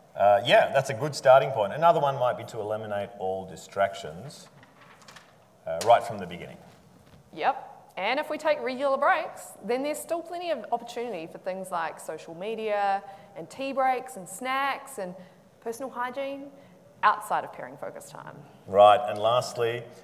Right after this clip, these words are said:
Speaker 1: no matter how small or simple the work seems to be, t-, talking through it and coming up with a plan early on means you can both focus on coming up with an improved design.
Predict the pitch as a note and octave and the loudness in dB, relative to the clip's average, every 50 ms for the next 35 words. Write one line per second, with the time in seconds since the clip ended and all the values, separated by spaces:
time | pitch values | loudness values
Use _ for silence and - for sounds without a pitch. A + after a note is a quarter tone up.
0 | - - - A#2 A2 A2+ A#2 A#2+ A#2+ A#2 C3 D3 D#3 D#3+ D#3 - - C#3+ C3+ C3 | -20 -8 -6 -2 2 4 4 6 4 4 8 8 8 8 8 6 2 0 2 2
1 | B2+ B2 G2+ G2+ - - B2 B2+ B2+ A2 G#2 G#2 G#2+ G#2+ A2 G#2+ - - - - | 2 2 0 -4 -6 -8 -8 -8 -8 -8 -8 -4 -2 -2 -2 -2 -4 -6 -6 -6
2 | D#3+ G3 G3 - - - A2+ F#2+ E2+ E2 F2 A2+ - - - - - - - - | -4 -4 -6 -6 -6 -6 -6 -4 -6 -6 -8 -10 -14 -18 -20 -20 -20 -14 -2 -2
3 | G#2 - - - C#3 D3+ D3+ E3+ F#3 F3 - - A#2+ A#2 A#2+ A2+ A#2 A#2+ - B2+ | -2 0 2 2 2 2 2 0 -4 -6 -4 -4 -2 -2 -2 -4 -6 -2 0 0
4 | B2 C3 C3 B2 A#2 A#2+ A#2 - A2 F2+ F2 - - A2 G#2+ A2 A2 A2+ B2 C3 | 0 2 0 2 2 2 0 0 -4 -10 -10 -8 -4 -4 -2 -2 -2 -2 -4 -6
5 | B2+ - - - - - G2 G#2+ B2 C#3+ D3+ B2+ A2 G2+ G2 G2+ G2+ G#2 G#2 F#2+ | -8 -12 -18 -20 -8 -4 -2 0 0 2 2 2 2 2 0 -2 -6 -8 -8 -10
6 | G2+ F#2+ G2+ G#2 G2 A#2 A#2 A#2 A2+ - - A2+ G2+ F#2+ F#2+ F2 E2+ - - - | -12 -12 -12 -2 2 2 2 2 0 -2 -2 -2 -2 -2 -4 -8 -12 -14 -16 -18
7 | - - G2 G2 B2 B2+ A2+ G#2 G2+ F#2+ F2+ - - A2+ G2 G2 G#2 G2+ G2 - | -20 -20 -12 -4 -2 -2 -2 -2 -2 -4 -4 -4 -6 -10 -10 -8 -8 -10 -10 -10
8 | F#2 D#2 D#2+ D2+ - E2+ E2 F#2+ G2+ G2 E2+ - | -10 -12 -12 -12 -14 -12 -10 -8 -8 -8 -8 -10